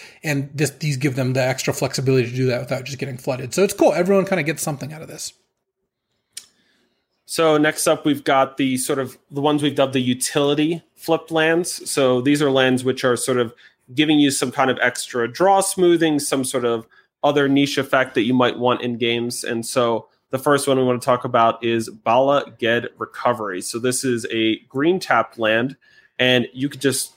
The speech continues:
Speaker 2: for three mana, you can return target card from your graveyard to your hand at sorcery speed. So, you know, regrowth is the kind of effect we've seen before, usually costs two. This one costs, you're paying one more,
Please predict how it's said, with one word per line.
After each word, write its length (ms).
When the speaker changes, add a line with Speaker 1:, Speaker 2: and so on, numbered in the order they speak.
Speaker 2:
for 100
three 320
mana, 300
you 160
can 240
return 480
target 340
card 280
from 120
your 120
graveyard 380
to 100
your 80
hand 260
at 140
sorcery 460
speed. 460
So, 500
you 100
know, 140
regrowth 580
is 200
the 100
kind 180
of 60
effect 360
we've 120
seen 220
before, 580
usually 320
costs 400
two. 160
This 220
one 340
costs, 340
you're 100
paying 260
one 180
more, 460